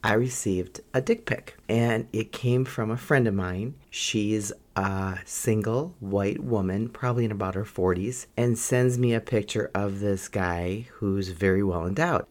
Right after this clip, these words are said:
I received the picture, and I'm kind of wondering why I received it. So I was thinking about how I felt receiving that dick pic. Oh, and by the way, if you don't know what a dick pic is, it's a picture of a penis, usually comes from a man and sends to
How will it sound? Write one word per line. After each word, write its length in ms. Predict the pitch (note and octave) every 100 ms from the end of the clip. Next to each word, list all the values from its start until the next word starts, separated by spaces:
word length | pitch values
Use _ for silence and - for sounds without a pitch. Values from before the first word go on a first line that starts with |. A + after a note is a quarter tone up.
| -
I 100 | B2+
received 640 | A#2+ B2 A#2+ - A#3+ B3+
the 80 | G3+
picture, 460 | - E3 - G2 F2+
and 220 | A#2+ B2
I'm 100 | A#2
kind 260 | D3 F#3
of 260 | F#3+ E3 C3
wondering 380 | B2 C3 B2 A2+
why 220 | A#2 A2+
I 40 |
received 440 | G#2 G2 - F#2 C2+
it. 140 | -
So 320 | - A#2 A2+ C3
I 80 |
was 160 | C#3+ D3
thinking 240 | - A#3
about 220 | A#3 F3+ C#3
how 180 | B2
I 140 | A#2+ A#2
felt 560 | - G#2+ A2 C#3 - -
receiving 380 | B2+ - C3+ C#3+
that 160 | C3
dick 180 | C3 C3
pic. 180 | D3+ -
Oh, 140 | C#3+ B2+
and 160 | B2
by 100 | C3
the 80 | C3
way, 140 | C3
if 120 | A2 C3+
you 60 |
don't 160 | D#3 G3
know 80 | F#3
what 80 |
a 60 | C3+
dick 240 | B2 A2+
pic 240 | - G2+ G2+
is, 240 | G2+ G2
it's 180 | - -
a 60 | G#2
picture 480 | - G#3+ G#3 F#3+
of 180 | C#3 A#2
a 80 | G#2
penis, 520 | - E3+ B2 F#2+ -
usually 320 | B2 A2+ A#2+ A#2+
comes 260 | - F#2+
from 180 | - A#2
a 60 | A2+
man 380 | G#2 F#2+ F#2+
and 100 | A2
sends 320 | - F#2+ F2+ -
to 240 | -